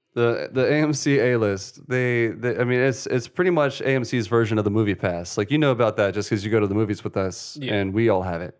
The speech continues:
Speaker 2: Yeah.
Speaker 1: Just, you know, for convenience sake. It is very convenient.
Speaker 2: Yeah, I mean, especially if you see the movies at rates you guys do.
Speaker 1: Like, oh, yeah, yeah, we go see lots of movies. Um, but, like, well, like, whenever, back whenever I had the Movie Pass, like, we, we talked about it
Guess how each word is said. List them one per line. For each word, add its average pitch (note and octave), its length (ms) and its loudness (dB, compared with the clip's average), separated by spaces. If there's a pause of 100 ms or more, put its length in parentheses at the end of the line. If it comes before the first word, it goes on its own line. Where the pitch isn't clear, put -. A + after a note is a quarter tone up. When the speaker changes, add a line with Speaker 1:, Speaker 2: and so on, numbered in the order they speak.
Speaker 2:
Yeah. A#2+ 160 -8 (280)
Speaker 1:
Just, G#2 280 -2
you A2 80 0
know, G2+ 100 2
for G2+ 200 -2
convenience F#2+ 500 -4
sake. F2 260 -6
It A#2+ 80 -6
is E3+ 120 -2
very A2+ 200 -4
convenient. E2+ 460 -14 (340)
Speaker 2:
Yeah, C#3 280 -4
I - 40 -4
mean, A2+ 280 -8 (200)
especially A2 440 -8
if G2+ 100 -18
you - 60 -20 (340)
see - 240 -12
the G#2 80 -10
movies G#2+ 300 -12
at - 80 -20
rates G#2+ 280 -12
you A2+ 60 -16
guys A#2 300 -14
do. - 240 -18 (240)
Speaker 1:
Like, A#2 420 2
oh, C3+ 120 2
yeah, A2 360 4
yeah, F#2+ 160 2
we G2 140 0
go F#2+ 100 2
see G2 140 -2
lots F2+ 180 0
of F2+ 80 -6
movies. F2 380 -8 (260)
Um, F#2+ 300 -2
but, G2 320 0 (840)
like, A#2 180 2
well, A#2 100 2
like, A2 160 2
whenever, C3+ 440 2
back C#3+ 240 0
whenever C#3 280 2
I D3 80 2
had C#3 120 0
the A2+ 60 0
Movie B2 240 2
Pass, F#2+ 540 -4
like, G2 340 -2
we, G#2+ 220 -2
we A#2 140 -6
talked C#3 240 0
about A#2 240 2
it G#2+ 240 0